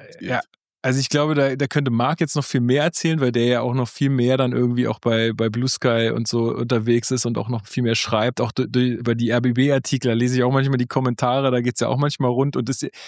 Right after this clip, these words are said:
Speaker 2: also, hatte ich ja auch mal hier erzählt, also, ist ja nicht nur, also, da wird er ja sogar prominent teilweise, also, von prominenten Leuten im Hertha-Kosmos auch als Zielscheibe genommen, wenn er wieder
Speaker 1: Ah,
Speaker 2: irgendwas
Speaker 1: okay.
Speaker 2: schreibt. Na ja,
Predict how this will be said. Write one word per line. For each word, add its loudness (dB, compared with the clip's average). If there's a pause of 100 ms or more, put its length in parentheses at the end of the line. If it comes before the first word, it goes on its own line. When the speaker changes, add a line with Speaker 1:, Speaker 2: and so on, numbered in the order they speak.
Speaker 2:
also, 2
hatte -2
ich 0
ja 2
auch 0
mal 2
hier 2
erzählt, 0
also, 0
ist -2
ja 2
nicht 0
nur, 2
also, -2
da -2
wird -2
er 2 (140)
ja 0
sogar 0
prominent 2 (600)
teilweise, 0 (120)
also, -4
von -2
prominenten 0
Leuten 0
im 0
Hertha-Kosmos -2
auch -6
als -6
Zielscheibe -2
genommen, -2
wenn 0
er -2
wieder 0 (180)
Speaker 1:
Ah, 0
Speaker 2:
irgendwas -
Speaker 1:
okay. -4
Speaker 2:
schreibt. -4 (200)
Na 0
ja, 2